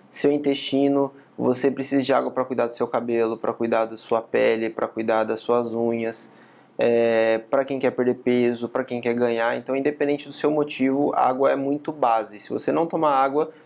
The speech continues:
algum problema você vai vir a ter. Por exemplo, "Ah, eu quero perder peso, não tomo água, o intestino trava.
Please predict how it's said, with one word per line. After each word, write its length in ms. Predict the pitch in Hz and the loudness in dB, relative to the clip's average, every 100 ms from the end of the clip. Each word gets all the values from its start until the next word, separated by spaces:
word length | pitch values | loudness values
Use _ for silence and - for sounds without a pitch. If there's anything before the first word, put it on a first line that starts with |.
| _ | _
algum 300 | - 123 143 | -2 0 0
problema 580 | 147 139 131 127 131 - - | 0 2 2 2 0 -2 -6
você 240 | 120 - | -6 -2
vai 220 | 120 123 | 0 0
vir 160 | 123 127 | 2 0
a 40 | |
ter. 240 | 120 123 123 | 0 0 0
Por 140 | 127 | 0
exemplo, 300 | 120 117 120 | 0 0 0
"Ah, 240 | 123 107 - - _ - | 0 0 -6 -20 _ -4
eu 80 | 110 | 0
quero 200 | 123 120 | 2 2
perder 240 | 127 127 | 2 0
peso, 380 | 127 123 131 127 | 2 4 4 4
não 140 | 131 | 0
tomo 300 | 127 127 135 | 2 2 2
água, 240 | 131 110 107 | 2 2 -2
o 20 | |
intestino 460 | 107 107 - 113 117 | -8 -8 -2 -2 -2
trava. 460 | - 123 113 98 | 0 2 2 -2